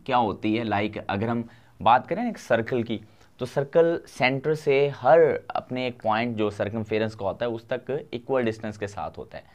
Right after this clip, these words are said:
तो सर्कल बहुत ज़्यादा सिमेट्रिकल होता है। तो जितनी ज़्यादा किसी चीज़ में सिमेट्री पाई जाती है, आ, उसी, अ, उसमें उतनी एनर्जी कम होगी, वो उतना ज़्यादा स्टेबल होगा। ये तो जनरल, अ, जो नॉर्मल प्रिंसिपल है, लेकिन जो हमारे पास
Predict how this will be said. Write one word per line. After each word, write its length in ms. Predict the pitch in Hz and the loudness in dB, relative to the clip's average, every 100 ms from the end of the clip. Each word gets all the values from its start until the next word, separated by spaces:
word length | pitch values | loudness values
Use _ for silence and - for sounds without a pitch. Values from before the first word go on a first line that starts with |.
| _ _ | _ _
तो 60 | - | -8
सर्कल 280 | 135 120 156 | -6 -2 -2
बहुत 340 | 98 104 147 | -2 -2 2
ज़्यादा 200 | 139 123 | 2 2
सिमेट्रिकल 520 | 120 113 101 104 98 | 0 -4 -6 -6 -6
होता 300 | 85 78 - | -6 -8 -18
है। 60 | - _ _ _ - - _ - | -20 _ _ _ -20 -20 _ -2
तो 80 | 135 | 0
जितनी 300 | 123 123 170 | 0 -2 2
ज़्यादा 260 | 156 156 156 | 6 6 4
किसी 240 | 156 160 | -4 -6
चीज़ 240 | 156 143 | -4 -4
में 80 | 147 | -4
सिमेट्री 400 | 143 143 156 180 | -6 -6 -4 -4
पाई 240 | 156 120 101 | 2 4 4
जाती 380 | 95 87 110 | 2 0 -2
है, 340 | 101 135 - - _ - - 107 | -4 -6 -16 -20 _ -20 -4 4
आ, 200 | 107 107 | 6 4
उसी, 480 | 110 113 - 143 | 2 -8 -4 -4
अ, 280 | 139 113 110 | -2 -2 -2
उसमें 240 | 117 - 135 | -2 -6 -6
उतनी 200 | 120 143 | -4 -4
एनर्जी 320 | 135 127 135 | -4 -4 -4
कम 200 | 143 160 | -2 -2
होगी, 280 | 160 143 143 | 0 -2 -2
वो 120 | 127 | -2
उतना 200 | 107 120 | -2 0
ज़्यादा 220 | 104 90 | 2 0
स्टेबल 280 | 92 76 80 | -4 -8 -8
होगा। 160 | 78 - | -6 -2
ये 180 | 120 | 2
तो 100 | 135 | 2
जनरल, 380 | 131 123 131 113 - | 2 2 0 -2 0
अ, 100 | 95 | 0
जो 120 | 92 | 0
नॉर्मल 340 | 101 117 120 117 | 4 4 4 -2
प्रिंसिपल 480 | 95 87 - 82 | -4 -8 -10 -10
है, 100 | 76 - - - - | -10 -14 -20 -20 -6
लेकिन 220 | 123 143 170 | -2 0 4
जो 100 | 175 | 4
हमारे 260 | 151 147 | 4 2
पास 320 | 151 147 143 | 6 4 4